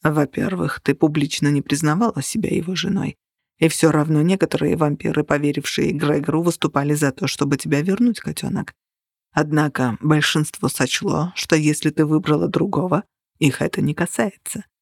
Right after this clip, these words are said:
Нападение на Грегора ради возвращения твоей мамы — другое дело. Сама знаешь, она так или иначе считается его собственностью.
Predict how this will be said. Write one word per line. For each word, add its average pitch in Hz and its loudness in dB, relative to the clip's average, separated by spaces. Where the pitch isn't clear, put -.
Нападение 160 4
на 156 4
Грегора 156 2
ради 151 2
возвращения 143 2
твоей - -2
мамы — 151 0
другое 156 2
дело. - -2
Сама 151 2
знаешь, 190 0
она 160 4
так 156 0
или 160 2
иначе 143 0
считается - -4
его 151 -4
собственностью. - -6